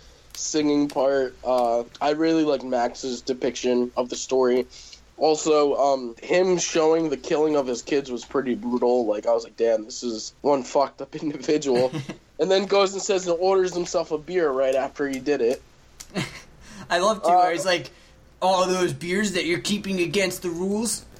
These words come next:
Speaker 2: save one for me." <laughs>
Speaker 1: Yeah, yeah, definitely. You know, Max is more the chill, uh,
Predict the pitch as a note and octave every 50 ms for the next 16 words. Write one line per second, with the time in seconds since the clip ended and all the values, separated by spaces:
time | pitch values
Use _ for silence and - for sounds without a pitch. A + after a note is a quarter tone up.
0 | - - - - - G4 D#4+ D4+ D4 C#4+ D#4+ D4 C#4+ C#4+ C#4+ - C4+ C#4 C4+ C4+
1 | C#4+ C#4 B3+ C#4 D#4 - - - - - B3+ C4+ - - - B3 - - - -
2 | - - A3+ G#3 A#3+ B3+ C#4 B3+ B3 B3 A#3 A#3 A#3+ A#3 A3+ G#3+ G3+ G3 G#3 G#3+
3 | G#3+ G#3+ - A#3+ A3+ G#3+ A3 G#3+ G#3+ G#3 G#3 G#3+ G3+ G3+ G#3 G#3 - A3 G3 F#3+
4 | G3+ G3 G3 F#3+ F#3 F3+ E3+ - - F#3 F3+ F#3 F#3 F3+ F3 E3+ E3 D#3+ D#3+ D#3
5 | D#3 D#3 D#3